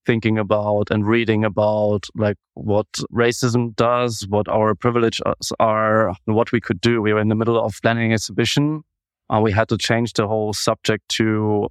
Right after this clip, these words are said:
deal with racism in a way which was quite hard. I think it was with the Check Your Privilege wall we've painted, and then someone was, like, a little bit provoking about, like, "Oh, what, that's, that's just not true. What a shitty concept." And we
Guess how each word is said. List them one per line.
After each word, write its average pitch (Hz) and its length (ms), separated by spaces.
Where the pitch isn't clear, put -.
deal 110 180
with 104 180
racism 110 420
in 110 60
a 107 40
way 110 260
which 113 140
was 120 140
quite 110 240
hard. 107 320
I 104 100
think 110 180
it 107 80
was 104 300
with 107 260
the 110 460
Check - 180
Your 110 100
Privilege 113 500
wall 104 400
we've 98 400
painted, 104 580
and 104 260
then 104 300
someone 104 540
was, 101 280
like, 104 120
a 107 40
little 110 160
bit 104 100
provoking 107 520
about, 101 360
like, 104 140
"Oh, 98 280
what, 98 160
that's, - 240
that's 107 200
just - 180
not 107 160
true. 107 320
What 104 140
a - 40
shitty 95 260
concept." 113 600
And 98 180
we 107 320